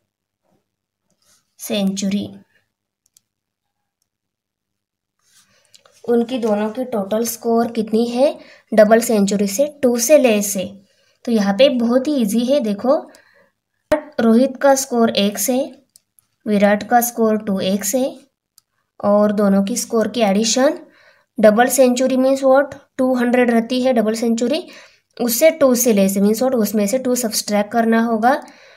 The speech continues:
तो वन हंड्रेड नाइंटी एट आएगा और एक्स प्लस टू एक्स कितने हो जाएंगे? थ्री एक्स हो जाएंगे।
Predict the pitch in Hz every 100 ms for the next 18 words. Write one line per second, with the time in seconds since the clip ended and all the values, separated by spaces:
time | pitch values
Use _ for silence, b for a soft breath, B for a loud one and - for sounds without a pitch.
0 | B 214 202 208 226 220 226 226 202 175
1 | 180 220 214 226 233 226 226 247 359 b
2 | b b b _ 208 214 220 214 - 247
3 | 247 247 208 196 196 220 220 233 240 233
4 | 226 233 277 - 294 285 - 226 226 -
5 | 185 185 170 175 170 175